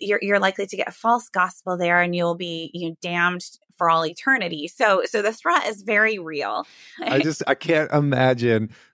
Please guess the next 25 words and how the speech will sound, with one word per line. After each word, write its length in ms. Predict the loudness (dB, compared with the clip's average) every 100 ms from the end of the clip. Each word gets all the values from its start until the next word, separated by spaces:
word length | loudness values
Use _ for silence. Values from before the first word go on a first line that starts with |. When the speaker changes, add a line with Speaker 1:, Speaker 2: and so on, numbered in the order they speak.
| -6
Speaker 2:
Christ 360 | 0 2 0
walking 400 | 2 2 2 0
around 560 | 0 2 4 4 2 0 -8 -20 -2
with 260 | 2 2 2
a 100 | -4
fucking 380 | 0 0 0 -4
swat 460 | -4 0 2 0 -6
team. 280 | -8 -8 -12 -4
Like, 100 | 2
I 80 | 4
just, 500 | 2 2 4 2 -2 -18 -4 2
I'm 120 | 4
like, 220 | 6 4
Speaker 1:
Exactly. 160 | 0 2
Speaker 2:
"Where, 240 | 4 6
like, 80 | 4
Speaker 1:
Exactly. 460 | 4 2 2 0 2
Speaker 2:
what?" 400 | 2 0 -6 -18 _ -20 -2
Like, 220 | 0 2
it's 180 | 0 -2
just, 320 | 2 0 0
anyway, 380 | -2 0 0 -2 -4
I 120 | 0
know 240 | 2 4
I'm, 240 | 4 4